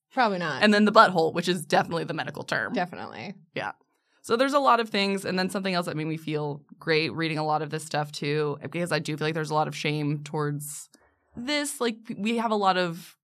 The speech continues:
Speaker 2: things on top of that we're made to feel gross about our vulva. Like, it's deformed in some way.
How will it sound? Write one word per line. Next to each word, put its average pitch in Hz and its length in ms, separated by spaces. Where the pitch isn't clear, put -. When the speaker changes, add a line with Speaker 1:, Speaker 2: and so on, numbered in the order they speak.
Speaker 2:
things 185 220
on 175 80
top 180 100
of 165 120
that 147 100
we're 160 120
made 160 180
to 160 60
feel 151 340
gross 143 440
about 254 440
our 285 180
vulva. 302 440
Like, 165 300
it's - 380
deformed 175 640
in 214 160
some 240 300
way. 247 380